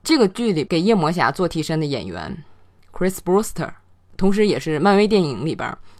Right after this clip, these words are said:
给美国队长做替身的替身演员。而且因为这个夜魔侠本人是盲人，他的这个面罩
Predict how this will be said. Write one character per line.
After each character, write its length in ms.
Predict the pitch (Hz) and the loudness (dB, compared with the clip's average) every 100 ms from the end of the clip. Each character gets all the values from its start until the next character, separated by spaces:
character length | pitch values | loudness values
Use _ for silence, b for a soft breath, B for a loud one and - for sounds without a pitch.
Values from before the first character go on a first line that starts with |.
| - | -6
给 240 | 147 143 | -2 0
美 140 | 160 | -2
国 100 | - | -2
队 160 | 151 226 | 0 2
长 160 | 175 - | 2 -2
做 120 | 156 | -2
替 160 | 160 156 | -2 -2
身 240 | 135 135 127 | -4 -6 -6
的 140 | 127 - - - | -10 -14 -20 -14
替 120 | - | -6
身 120 | 156 143 | -4 -2
演 200 | - - | -4 -6
员。 220 | 110 - _ - b b b | -12 -14 _ -20 b b b
而 160 | - 202 | 0 0
且 200 | - 180 | 2 0
因 240 | 147 226 | 2 2
为 280 | 247 143 139 | 2 2 0
这 180 | 165 160 | -2 -2
个 340 | 127 101 107 - b - | -2 -6 -6 -10 b -2
夜 100 | 190 | 2
魔 140 | 190 | 2
侠 180 | 208 156 | 2 0
本 160 | 170 | 0
人 200 | 127 - | -4 -4
是 200 | 160 - | -8 -4
盲 240 | 151 131 170 | -2 -2 0
人， 220 | 160 - - - b b b b - | -2 -4 -16 -20 b b b b -6
他 180 | - 233 | 2 2
的 80 | |
这 100 | 208 | 2
个 80 | 202 | 2
面 300 | 190 240 185 | 2 2 2
罩 320 | 160 196 143 | 4 4 2